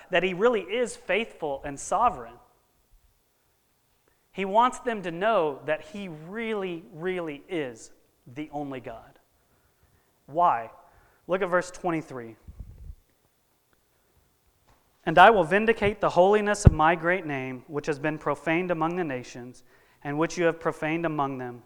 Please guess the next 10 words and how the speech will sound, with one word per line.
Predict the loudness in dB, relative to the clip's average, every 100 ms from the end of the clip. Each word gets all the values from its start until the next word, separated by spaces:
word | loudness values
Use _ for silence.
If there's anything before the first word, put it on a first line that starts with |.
| _ _ _ _ _ _ -20 _ _ _ -14
And | -12
the | -8
nations | -6 -6 -8 -10
will | -10 -8
know | -4 -4 -4 -10 -20 _ _ _ _ _ _ _ _ _ _ _
that | 0 2
I | 4 4
am | 2
the | -2
Lord, | -4 -6 -8 -10